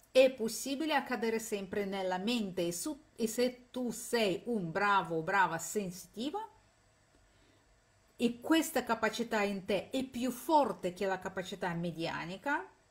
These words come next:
si può cadere anche nella psiche,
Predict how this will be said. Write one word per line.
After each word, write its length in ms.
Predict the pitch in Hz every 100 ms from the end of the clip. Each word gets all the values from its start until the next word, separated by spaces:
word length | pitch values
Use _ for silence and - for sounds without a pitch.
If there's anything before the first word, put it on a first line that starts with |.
| _ _ _ _ _ _
si 260 | - 302
può 320 | 285 285 320
cadere 720 | - 269 220 214 214 226 262 269 _ _ _
anche 340 | - 190 180 202
nella 160 | 175
psiche, 440 | 165 - - -